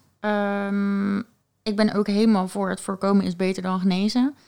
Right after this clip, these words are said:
Ik denk inderdaad, eh, dat we af en toe wel wat meer stil kunnen staan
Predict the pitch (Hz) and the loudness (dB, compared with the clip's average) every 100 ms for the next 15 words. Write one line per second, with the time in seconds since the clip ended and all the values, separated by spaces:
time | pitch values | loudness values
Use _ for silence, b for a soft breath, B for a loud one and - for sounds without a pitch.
0 | b b - 202 202 196 196 202 190 185 | b b -6 2 2 2 2 0 2 0
1 | 185 - - - 190 180 180 92 92 - | -2 -6 -10 -6 -4 -2 -4 -4 -6 -10
2 | - - - - 202 202 190 202 214 196 | -14 -20 -20 -4 -2 0 -2 -2 -2 -2
3 | 185 190 202 196 - 233 240 185 185 - | 0 2 2 0 2 2 4 0 -2 -4
4 | 180 180 | -4 -2